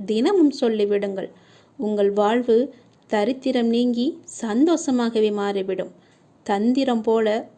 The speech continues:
எப்படி மாறியது என்று தெரியாத அளவிற்கு அவருடைய மந்திரத்தின் பலன் இருக்கும்.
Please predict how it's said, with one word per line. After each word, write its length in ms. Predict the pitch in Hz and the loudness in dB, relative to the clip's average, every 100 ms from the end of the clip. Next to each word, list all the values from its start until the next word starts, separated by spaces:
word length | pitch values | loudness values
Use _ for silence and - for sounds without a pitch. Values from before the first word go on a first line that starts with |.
| _ | _
எப்படி 460 | 220 196 - 233 214 | -6 -6 -2 2 2
மாறியது 640 | 202 220 294 330 285 262 | 0 0 4 4 4 2
என்று 300 | 240 233 220 | 0 0 -2
தெரியாத 520 | - 208 233 277 269 254 | 0 0 2 2 2 2
அளவிற்கு 680 | 254 285 311 311 392 480 - - _ | 2 0 0 -2 -4 -4 -10 -20 _
அவருடைய 540 | 226 226 220 202 202 202 | -2 2 2 2 0 -2
மந்திரத்தின் 760 | 208 220 269 269 233 208 196 | -2 0 0 0 -2 -4 -6
பலன் 320 | 208 202 285 247 | -4 0 2 0
இருக்கும். 460 | 196 185 180 - | -2 -8 -12 -14